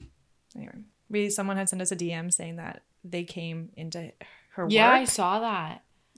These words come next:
Speaker 2: I
Speaker 1: I
Speaker 2: saw
Speaker 1: wanna
Speaker 2: that. I
Speaker 1: hear
Speaker 2: would
Speaker 1: that
Speaker 2: die.
Speaker 1: story.
Speaker 2: I
Speaker 1: Can
Speaker 2: would
Speaker 1: you let
Speaker 2: pass.
Speaker 1: us know what happened there? Like, did he have to, <laughs> Lando have a tattoo? Like,
Speaker 2: Yeah.
Speaker 1: can you confirm or
Speaker 2: <laughs> Oh my
Speaker 1: deny?
Speaker 2: God.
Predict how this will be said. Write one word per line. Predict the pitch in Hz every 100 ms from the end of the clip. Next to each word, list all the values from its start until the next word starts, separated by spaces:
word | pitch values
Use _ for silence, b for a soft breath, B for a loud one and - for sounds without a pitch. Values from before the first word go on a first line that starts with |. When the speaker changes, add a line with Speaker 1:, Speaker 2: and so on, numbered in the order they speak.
| _ -
Speaker 2:
I | 180 226
Speaker 1:
I |
Speaker 2:
saw | 185
Speaker 1:
wanna | 170
Speaker 2:
that. |
I | 156
Speaker 1:
hear |
Speaker 2:
would | 220
Speaker 1:
that | 196
Speaker 2:
die. | 165
Speaker 1:
story. | 151 160 165 - 262 -
Speaker 2:
I | -
Speaker 1:
Can | 214
Speaker 2:
would |
Speaker 1:
you | 226
let | 233 220
Speaker 2:
pass. | 220
Speaker 1:
us |
know | 196 190
what | 196
happened | 185 185 320 339
there? | 339 370 392
Like, | 254 202 196 220 - _ _ - 214 - 208
did | 214
he | 202
have | 202 202
to, | 233
<laughs> |
Lando | 226 233
have | 262 302
a |
tattoo? | - - - 247 453 494
Like, | 311 277
Speaker 2:
Yeah. | 339
Speaker 1:
can | 330
you | 311 311
confirm | 427 - 269 285 311
or |
Speaker 2:
<laughs> | 233
Oh | 214
my | 185 170
Speaker 1:
deny? | 165
Speaker 2:
God. | 160 151 151 202